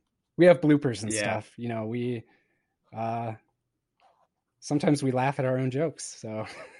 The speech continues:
Speaker 2: Well, that's how I
Speaker 1: <laughs>
Speaker 2: feel like if, if I'm not laughing at my own jokes, nobody else is gonna.
Speaker 1: Yeah.
Speaker 2: So I feel ya. No, it, it's, it's a lot of fun, and I enjoy the shows, and I, I, I bet it's probably more fun from episode to episode rather than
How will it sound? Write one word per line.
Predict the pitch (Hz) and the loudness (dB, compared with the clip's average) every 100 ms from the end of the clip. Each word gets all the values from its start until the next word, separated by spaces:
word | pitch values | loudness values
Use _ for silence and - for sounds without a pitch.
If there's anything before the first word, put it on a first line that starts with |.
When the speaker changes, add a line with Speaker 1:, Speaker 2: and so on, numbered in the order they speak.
| - _ _ _ _ _ _ _ _ _ - | -20 _ _ _ _ _ _ _ _ _ -2
Speaker 2:
Well, | 160 170 | 4 4
that's | 180 - | 4 2
how | 156 147 | 0 2
I | 170 | 2
Speaker 1:
<laughs> | |
Speaker 2:
feel | 131 170 151 | 2 2 4
like | 143 135 | 2 0
if, | 127 - | -6 -10
if | - | -10
I'm | 131 165 | -8 -2
not | 151 | -2
laughing | 143 147 143 | 0 -2 -4
at | 131 | -6
my | 123 135 | -4 -4
own | 143 | -4
jokes, | 131 127 123 | -6 -6 -8
nobody | 139 131 120 | -8 -6 -4
else | 120 127 | -4 -6
is | 107 | -10
gonna. | 92 104 | -10 -4
Speaker 1:
Yeah. | 127 117 | -2 -2
Speaker 2:
So | 107 110 104 104 - _ _ _ _ | -4 -2 -2 -2 -6 _ _ _ _
I | - - | -20 -10
feel | 139 127 | -4 -2
ya. | 107 95 - _ _ _ _ _ _ | -4 -8 -14 _ _ _ _ _ _
No, | 156 165 | 2 4
it, | 180 180 | 4 2
it's, | 165 - | -2 -2
it's | 165 170 | -6 -4
a | |
lot | 160 165 | -2 -2
of | 156 | -4
fun, | 160 156 160 | 0 0 0
and | 135 | -2
I | 127 127 131 | -4 -6 -8
enjoy | 131 127 131 131 | -10 -6 -6 -6
the | |
shows, | 123 127 127 127 | -6 -4 -4 -4
and | 127 | -8
I, | |
I, | 131 156 147 - 120 - | -8 -10 -10 -14 -16 -16
I | 139 | -8
bet | 190 | -6
it's | 202 - | -6 -8
probably | 165 156 127 131 | -6 -6 -6 -8
more | 117 117 | -8 -10
fun | 107 120 117 113 | -8 -8 -8 -10
from | 104 110 | -12 -14
episode | 107 110 117 107 | -14 -14 -12 -12
to | 101 | -14
episode | 101 104 104 107 104 | -16 -12 -8 -8 -8
rather | 107 104 104 | -6 -6 -6
than | 101 98 | -10 -12